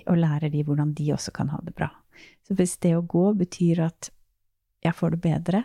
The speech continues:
så vil også barna få det bedre på lang sikt. Så er det andre alternativet.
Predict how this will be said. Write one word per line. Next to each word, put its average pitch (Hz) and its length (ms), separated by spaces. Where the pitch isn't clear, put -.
så 185 220
vil 160 340
også - 260
barna 143 300
få - 180
det 143 140
bedre 156 400
på 160 140
lang 147 160
sikt. - 400
Så - 240
er 233 140
det - 80
andre 180 300
alternativet. 175 760